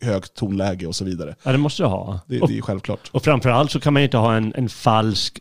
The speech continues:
Speaker 2: syn på vad de är.
Speaker 1: Mm.
Speaker 2: Jag menar, som du säger, den här blicken, det här leendet på tunnelbanan. Jaha,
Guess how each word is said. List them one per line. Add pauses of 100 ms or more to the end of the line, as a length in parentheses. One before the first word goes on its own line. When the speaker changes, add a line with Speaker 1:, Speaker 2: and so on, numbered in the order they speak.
Speaker 2:
syn
på
vad
de
är. (380)
Speaker 1:
Mm. (140)
Speaker 2:
Jag
menar,
som
du
säger,
den
här
blicken,
det
här
leendet
på
tunnelbanan. (640)
Jaha,